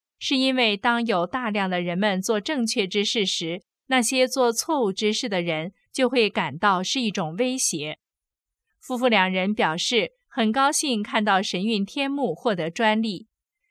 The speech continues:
尤金·伦道夫说：“我觉得这太好了，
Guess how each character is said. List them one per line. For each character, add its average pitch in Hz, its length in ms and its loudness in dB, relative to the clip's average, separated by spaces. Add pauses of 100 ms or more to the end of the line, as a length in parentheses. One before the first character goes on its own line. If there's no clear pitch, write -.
(180)
尤 226 200 6
金· 302 280 -2
伦 190 140 0
道 190 180 0
夫 208 180 -2
说 185 380 -2 (200)
：“我 220 140 4
觉 233 180 4
得 220 200 2
这 254 180 0
太 240 300 -4
好 160 260 -4
了， 165 240 -4